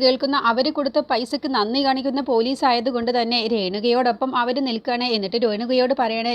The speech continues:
"നിങ്ങൾക്ക് എന്താണ് പരാതി ഉള്ളത് വെച്ചാ അതിങ്ങ് ഈ കടലാസിൽ എഴുതി തന്നേക്ക്, എന്നിട്ട് ഒരു ഒപ്പും തന്നേക്ക്" എന്ന് പറഞ്ഞ് രേണുക നിധിക്കെതിരെ പരാതി കൊടുക്കുകയാണ്. "എൻ്റെ മോളുടെ വയറ്റിൽ വളരുന്ന കുഞ്ഞിനെ അവൾ കൊല്ലാൻ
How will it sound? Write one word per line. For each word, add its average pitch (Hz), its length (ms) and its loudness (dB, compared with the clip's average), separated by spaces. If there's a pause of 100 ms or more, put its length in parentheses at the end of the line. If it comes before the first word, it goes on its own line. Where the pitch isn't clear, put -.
"നിങ്ങൾക്ക് 214 340 -2
എന്താണ് 262 400 0
പരാതി 254 380 2
ഉള്ളത് 240 240 0
വെച്ചാ 247 200 0 (440)
അതിങ്ങ് 277 260 0 (120)
ഈ - 20 0 (100)
കടലാസിൽ 226 540 0
എഴുതി 220 260 0
തന്നേക്ക്, 214 460 0
എന്നിട്ട് 208 260 -4
ഒരു 214 140 0
ഒപ്പും 277 280 -2
തന്നേക്ക്" 226 400 -2
എന്ന് 214 180 -6
പറഞ്ഞ് 202 280 -2 (380)
രേണുക 233 280 0 (120)
നിധിക്കെതിരെ 226 640 0
പരാതി 202 400 0
കൊടുക്കുകയാണ്. 208 440 -2 (140)
"എൻ്റെ 214 320 0
മോളുടെ 220 360 0
വയറ്റിൽ 240 400 2
വളരുന്ന 226 320 -2 (140)
കുഞ്ഞിനെ 214 400 -2
അവൾ 202 120 -2 (120)
കൊല്ലാൻ 208 320 0